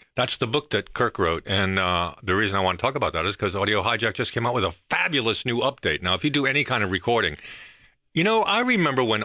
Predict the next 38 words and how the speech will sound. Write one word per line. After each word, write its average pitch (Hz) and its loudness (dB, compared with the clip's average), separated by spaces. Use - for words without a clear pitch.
Audio 131 2
Hijack 107 -2
was 95 0
the 190 0
essential 101 -2
recording 143 2
thing 120 0
to 113 2
have 104 0
back 110 -2
in 90 -2
the 82 -2
classic 107 -2
days. 69 -4
Like, - -2
everybody 170 0
had 120 0
it 110 0
who 117 2
was 104 0
doing 101 2
any 98 0
kind 90 0
of 80 -2
recording. 82 0
And 98 -4
it's 107 -2
so 170 0
gratifying 117 0
that 85 -10
they're 82 -2
still 117 -2
around 98 2
and 80 -4
making 90 -2
it 78 -4
as 82 -2
better. 80 -2